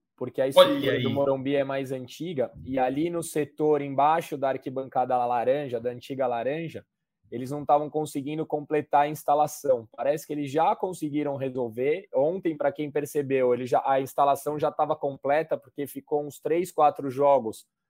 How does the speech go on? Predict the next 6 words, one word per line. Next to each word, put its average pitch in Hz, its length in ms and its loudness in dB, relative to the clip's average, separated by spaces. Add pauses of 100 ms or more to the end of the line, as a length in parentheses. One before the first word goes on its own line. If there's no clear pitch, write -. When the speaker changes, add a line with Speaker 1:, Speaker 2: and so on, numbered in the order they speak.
(160)
Speaker 1:
com 143 140 -2
uma 147 180 4
parte 147 540 6
ainda 139 280 0
por 135 240 -4
preencher. 139 680 -4